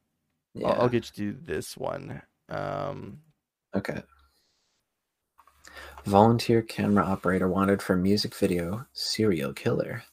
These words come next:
Speaker 2: This will be a hip-hop music video about fictional serial killers, including Joker and Harley Quinn. The shooting will take place in Vancouver, mostly Granville Street, Gastown, and a private re-, residence in Vancouver.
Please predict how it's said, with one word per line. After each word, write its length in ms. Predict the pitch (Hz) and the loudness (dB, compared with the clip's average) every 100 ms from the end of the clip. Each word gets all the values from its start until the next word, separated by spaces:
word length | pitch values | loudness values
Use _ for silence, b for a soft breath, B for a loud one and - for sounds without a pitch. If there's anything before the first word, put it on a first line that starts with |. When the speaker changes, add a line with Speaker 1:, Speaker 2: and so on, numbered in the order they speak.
| _ _ _ _ _ _ _ _ _ _ - | _ _ _ _ _ _ _ _ _ _ 2
Speaker 2:
This 220 | 113 - | 4 4
will 60 | |
be 180 | 82 85 | 4 4
a 100 | 80 | 4
hip-hop 520 | - - - 127 - | 0 -6 -2 0 0
music 360 | - 98 110 131 | 2 0 0 0
video 400 | 87 85 80 80 | 0 2 2 0
about 300 | 78 82 - | -4 -6 -6
fictional 480 | - 117 - 120 110 | -6 -6 -2 -2 0
serial 400 | - 110 107 104 | 4 6 6 4
killers, 440 | - 107 98 98 | 0 0 2 0
including 440 | 98 104 107 92 92 | -2 2 4 4 0
Joker 360 | 98 104 113 | -2 0 0
and 100 | 107 | 0
Harley 320 | 110 107 107 | 2 2 2
Quinn. 480 | 104 - 92 87 101 - | 0 0 2 0 -4 -6
The 80 | - | -6
shooting 300 | - 113 113 | 2 4 4
will 120 | 110 | 2
take 240 | 107 117 - | 0 -2 2
place 240 | 107 104 | 2 2
in 120 | 110 | 2
Vancouver, 600 | 104 104 - 92 92 98 107 | 4 2 2 2 4 2 0
mostly 320 | 110 - 120 | -2 0 2
Granville 340 | 117 107 113 | 4 4 0
Street, 320 | - 117 117 | -2 0 0
Gastown, 500 | 85 90 101 - 101 | 0 0 0 2 2
and 100 | 98 | 2
a 60 | 82 | -2
private 360 | - 135 135 - | 0 2 4 4
re-, 240 | 117 117 | 2 4
residence 500 | 117 117 110 98 - | 4 4 4 2 0
in 120 | 101 | -2
Vancouver. 520 | 101 107 - - - | 0 0 0 0 0